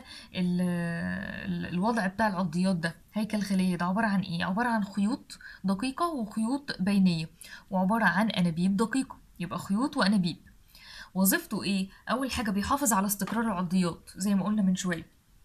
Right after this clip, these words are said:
آه، تاني حاجة بيدي الخلية دعامة وبيساعدها إنها تحافظ على شكلها وقوامها، وكمان بيتحكم في وضع وتحرك العضيات داخل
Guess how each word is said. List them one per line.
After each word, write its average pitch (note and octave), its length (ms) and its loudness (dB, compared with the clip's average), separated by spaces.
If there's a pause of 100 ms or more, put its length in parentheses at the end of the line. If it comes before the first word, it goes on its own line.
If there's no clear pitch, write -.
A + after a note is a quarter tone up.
(600)
آه، F#3 140 2
تاني A#3+ 220 -2
حاجة A#3 220 0
بيدي G3 560 2
الخلية A3+ 480 0
دعامة G#3 500 0 (360)
وبيساعدها G3 920 0
إنها A3 200 2
تحافظ G#3 380 -6
على G3 220 -2
شكلها F#3+ 320 -2
وقوامها، F#3+ 460 0 (560)
وكمان G#3+ 380 2
بيتحكم A#3 480 -2
في G#3 140 -2
وضع A3+ 300 2
وتحرك G3+ 560 -4
العضيات F#3+ 520 0
داخل A#3 500 -4